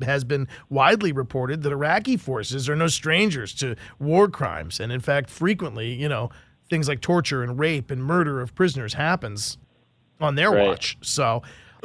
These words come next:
Speaker 1: was he
Speaker 2: And
Speaker 1: also
Speaker 2: he's
Speaker 1: the one who threatened to burn down the courtroom? Who was that? I remember there's another, like, soundbite that came out of the coverage, and somebody was like, "I'll burn this place to the ground." Or do you recall what that exchange was about?
Speaker 2: That was, uh, that was a different,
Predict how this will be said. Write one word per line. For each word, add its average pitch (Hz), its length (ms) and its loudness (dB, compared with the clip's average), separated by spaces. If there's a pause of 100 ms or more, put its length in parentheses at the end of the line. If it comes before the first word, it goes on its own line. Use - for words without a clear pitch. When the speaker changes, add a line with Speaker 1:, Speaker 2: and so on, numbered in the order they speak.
(100)
Speaker 1:
was 262 180 4
he 320 140 4
Speaker 2:
And 320 80 6
Speaker 1:
also 254 220 6
Speaker 2:
he's 311 80 4
Speaker 1:
the 311 80 4
one 285 180 4
who 277 120 6
threatened 247 460 2
to 220 80 4
burn 185 460 4
down 170 340 2
the 165 80 0
courtroom? 196 460 0
Who 330 180 2
was 127 200 0
that? 123 260 0
I 107 60 0
remember 233 240 0
there's 240 160 -2
another, 202 500 -2 (100)
like, 143 220 -6
soundbite 170 640 -2
that 135 100 -12
came 160 240 -4
out 143 100 0
of 135 60 -6
the 131 80 -8
coverage, 127 480 -6
and 123 100 -10
somebody 160 320 -4
was 139 160 -8
like, 131 160 -4
"I'll 208 120 0
burn 240 240 -2
this 233 140 -4
place 233 240 -2
to 214 100 -12
the 196 100 -4
ground." 202 460 0
Or 135 160 -2 (160)
do 196 80 -2
you 208 60 0
recall 208 340 2
what 160 160 -4
that 156 160 2
exchange 220 400 0
was 220 100 -2
about? 240 320 -2 (680)
Speaker 2:
That 139 160 6
was, 175 220 4
uh, 120 420 4
that 131 80 4
was 139 200 4
a 123 60 2
different, 104 520 0